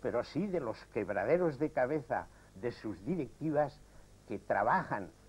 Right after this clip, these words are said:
modélicamente para que estas dos sociedades den la pauta ante todos, ante toda Valencia y aún más allá si puede ser, den la pauta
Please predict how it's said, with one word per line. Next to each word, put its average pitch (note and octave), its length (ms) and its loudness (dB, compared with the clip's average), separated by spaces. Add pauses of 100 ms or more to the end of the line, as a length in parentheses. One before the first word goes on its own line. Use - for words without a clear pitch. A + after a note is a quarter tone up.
modélicamente D#3+ 1200 2 (320)
para A#2 240 0
que C3+ 200 -2
estas E3 400 -2
dos - 160 -4
sociedades D3+ 680 -2 (280)
den B3 300 2
la - 160 4
pauta A#2+ 520 2 (520)
ante C3 440 -2
todos, A3 560 4 (640)
ante C3+ 420 -2
toda G3+ 320 2
Valencia F#3+ 680 2 (720)
y G#2 80 4
aún D3 220 6
más C3 260 -2
allá D3+ 260 0
si - 140 -12
puede A#2 280 -6
ser, G3+ 260 -2 (460)
den A#3+ 320 4
la G3+ 180 4
pauta G3 500 2